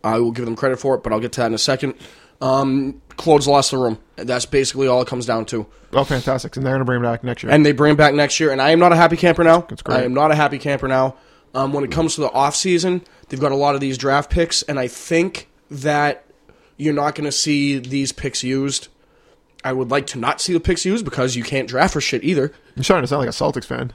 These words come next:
Speaker 1: Um,
Speaker 2: What we've gone through the last couple of years
Speaker 1: yep.
Speaker 2: in the, the off season.
Speaker 1: No, um, I think you trade him. Shattenkirk's still apparently on the market. There's gonna be a whole bunch of players who are on the market,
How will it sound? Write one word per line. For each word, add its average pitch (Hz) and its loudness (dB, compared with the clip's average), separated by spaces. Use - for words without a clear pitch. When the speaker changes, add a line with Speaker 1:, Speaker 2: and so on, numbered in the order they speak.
Speaker 1:
Um, 135 0
Speaker 2:
What 127 0
we've 127 2
gone 123 0
through 123 -2
the 117 0
last 120 -2
couple 123 -4
of 120 2
years 131 0
Speaker 1:
yep. 120 -6
Speaker 2:
in 151 -10
the, 131 -2
the 117 -2
off 123 -2
season. 123 -4
Speaker 1:
No, 151 0
um, 135 -2
I 151 -2
think 156 2
you 135 -2
trade 160 2
him. 160 2
Shattenkirk's 156 2
still 151 2
apparently 151 0
on 135 4
the 139 2
market. 139 2
There's 131 -2
gonna 131 -2
be 131 -2
a 113 -2
whole 135 0
bunch 139 -2
of - -16
players 135 0
who 139 -4
are 139 0
on 131 0
the 131 -2
market, 131 0